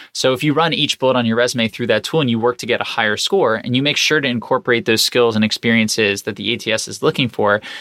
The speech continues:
you're going to be able to optimize your resume super quickly, and you're just gonna boost your chances of hearing back from those online apps.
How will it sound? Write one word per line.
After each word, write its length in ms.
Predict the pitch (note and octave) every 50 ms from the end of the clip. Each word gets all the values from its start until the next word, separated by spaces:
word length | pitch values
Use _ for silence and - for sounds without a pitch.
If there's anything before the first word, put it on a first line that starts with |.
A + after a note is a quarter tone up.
| - - - _
you're 180 | - C#3 D3+ C#3
going 320 | A2+ B2 C#3+ E3+ F3+ F3
to 140 | E3+ - D3+
be 180 | D3 B2+ A#2
able 220 | A#2+ A2 B2 A#2+ A#2+
to 440 | - - - A#2 A2+ A2+ A2 - - -
optimize 540 | B2 B2+ B2+ - - C#3 B2+ A#2+ A#2+ A#2 -
your 100 | A#2 A2
resume 600 | A2+ A2+ A2 G#2+ A2 A2 A2 G#2+ G#2+ G#2 - - -
super 480 | - - - - F3+ F#3 F3+ G3 E3+
quickly, 560 | - - - B2 A#2+ - B2+ A2 G2+ G2+ G#2+ A#2 - -
and 280 | C#3 C3 B2+ C3 C#3 B2+
you're 140 | C#3+ C#3+
just 260 | C#3 C3 D#3+ F3+ E3+ -
gonna 140 | G#3 G3
boost 300 | A#2+ A#2+ C#3 D3+ - -
your 100 | D3 A#2+
chances 480 | - - - B2 B2+ C3+ - A#2+ G#2 A2
of 100 | G#2+ -
hearing 280 | - - A#2+ A#2+ A2+ G#2
back 240 | G#2+ G#2 G#2+ -
from 200 | - - A#2 A2
those 200 | G#2+ G#2 G2+ G2+
online 440 | - - G#2+ G#2 G#2 G#2 G2+ G2 - -
apps. 380 | D3+ C3+ - - - - -